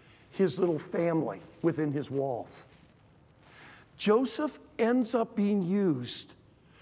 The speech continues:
to be, save the world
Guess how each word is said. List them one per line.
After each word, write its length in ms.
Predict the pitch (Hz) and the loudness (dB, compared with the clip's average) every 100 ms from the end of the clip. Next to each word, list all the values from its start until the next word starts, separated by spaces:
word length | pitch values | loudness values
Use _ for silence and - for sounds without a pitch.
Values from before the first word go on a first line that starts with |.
| - - | -20 -6
to 100 | - | -2
be, 180 | 156 175 | 0 -2
save 680 | - - 208 190 208 196 - - - - | -2 2 6 6 4 -2 -8 -20 -12 -4
the 80 | |
world 720 | 139 139 175 170 135 - - | -2 2 2 2 -2 -6 -10